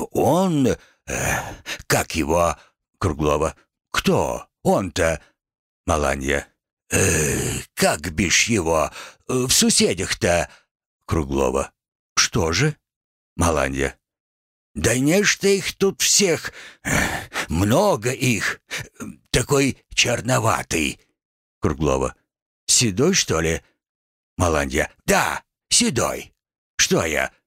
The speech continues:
А я черноватый". Круглова. "Ахов, что ли?" Маланья. "Надо, что он. Ахов его, э, что ли? Большой такой". Круглова. "Среднего росту?"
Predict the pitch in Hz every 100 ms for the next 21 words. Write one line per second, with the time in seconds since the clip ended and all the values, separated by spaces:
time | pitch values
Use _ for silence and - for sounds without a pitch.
0 | _ _ 120 104 123 117 90 - 117 78
1 | 80 71 73 76 85 80 - - _ _
2 | _ - 87 62 67 65 71 - _ _
3 | _ _ _ _ - 185 170 85 - -
4 | 85 73 80 - _ _ _ _ - 85
5 | 76 71 67 71 71 _ _ _ _ _
6 | 87 107 110 139 160 165 - - 139 110
7 | 78 71 - _ _ _ _ 95 117 139
8 | 117 92 92 80 76 67 - - 65 -
9 | - - 69 67 71 - _ _ _ _
10 | _ _ - 120 160 190 - 156 82 -
11 | 92 - 73 69 - _ _ _ _ -
12 | 85 64 69 65 67 _ _ _ _ -
13 | - 151 156 127 139 151 196 - - 82